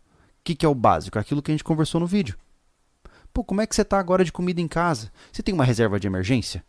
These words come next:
Porque uma das coisas que mais ferram,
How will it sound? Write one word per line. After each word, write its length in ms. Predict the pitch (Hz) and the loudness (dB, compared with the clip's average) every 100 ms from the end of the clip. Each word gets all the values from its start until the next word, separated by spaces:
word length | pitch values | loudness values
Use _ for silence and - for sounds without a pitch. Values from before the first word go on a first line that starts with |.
| _ _ _ - | _ _ _ 0
Porque 500 | 151 156 147 123 _ | 0 4 4 4 _
uma 320 | 175 208 185 135 | 0 2 4 4
das 200 | 123 - | 2 0
coisas 340 | 135 120 113 | -2 -2 -4
que 120 | - | -4
mais 480 | 147 120 131 208 - | -2 2 2 2 -2
ferram, 460 | - 127 120 110 104 | -2 0 0 -2 -6